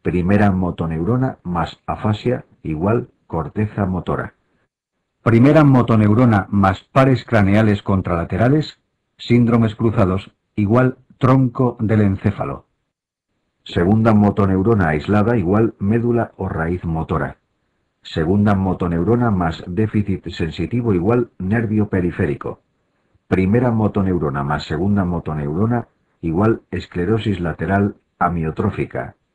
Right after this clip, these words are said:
ela. Los estímulos del cuerpo se detectan en los diversos receptores especializados, como los corpúsculos de Pacini,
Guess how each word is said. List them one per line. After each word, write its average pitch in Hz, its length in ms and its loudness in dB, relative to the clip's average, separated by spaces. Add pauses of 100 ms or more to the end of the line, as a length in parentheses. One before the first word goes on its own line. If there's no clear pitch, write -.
ela. 80 380 -6 (1500)
Los 110 280 4
estímulos 147 540 4
del 90 160 0
cuerpo 98 380 0
se 92 140 -4
detectan 101 560 0
en 92 100 0
los 82 180 -6
diversos 92 420 -2
receptores 95 640 -2
especializados, 85 960 -4
como 85 240 0
los 82 180 -2
corpúsculos 107 760 0
de 95 100 0
Pacini, 104 580 0